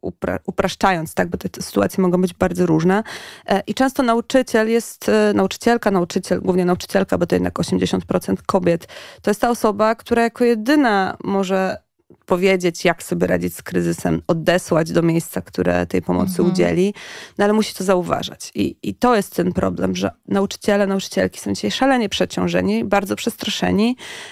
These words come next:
Speaker 1: e, mocno zniechęceni. To jest temat pewnie na osobną rozmowę. I trudno jest osobom, które same są tak zagrożone kryzysem, pomagać w kryzysach innym. E, i myślę, że to jest bardzo trudne.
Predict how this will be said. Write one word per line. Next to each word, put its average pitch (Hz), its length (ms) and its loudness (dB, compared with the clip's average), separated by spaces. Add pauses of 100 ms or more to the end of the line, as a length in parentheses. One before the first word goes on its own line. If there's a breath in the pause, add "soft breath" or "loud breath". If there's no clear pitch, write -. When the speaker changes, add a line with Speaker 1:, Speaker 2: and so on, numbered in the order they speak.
(120)
Speaker 1:
e, - 180 -2
mocno 202 360 2
zniechęceni. 190 800 2
To 185 340 2
jest - 300 -4
temat 190 260 2
pewnie 185 240 2
na 180 100 0
osobną 185 460 0
rozmowę. 180 540 2 (480 loud breath)
I 190 60 -6
trudno 294 340 4
jest 226 120 2
osobom, 190 300 0
które 185 240 -2
same 190 460 0
są 175 180 0
tak 175 160 0
zagrożone 170 500 2
kryzysem, 180 640 0
pomagać 196 680 -2
w - 60 -10
kryzysach 196 720 -2
innym. 185 460 2 (420 loud breath)
E, - 200 -2
i 196 40 0
myślę, 202 200 0
że 190 60 -6
to 202 40 -4
jest 202 80 -2
bardzo 208 220 2
trudne. 180 340 2